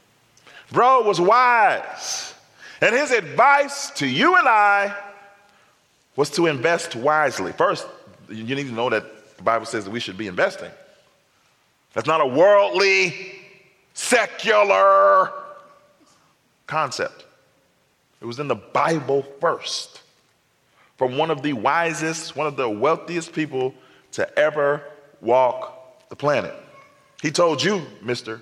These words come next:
and Missus Christian, to invest your money. How come you haven't?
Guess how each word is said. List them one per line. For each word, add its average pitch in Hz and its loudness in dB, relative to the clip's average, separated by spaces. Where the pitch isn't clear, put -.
and 104 -10
Missus 110 -10
Christian, 120 -8
to 143 -6
invest 123 -2
your 127 2
money. 127 -2
How - -2
come 139 -6
you 123 -6
haven't? 120 -4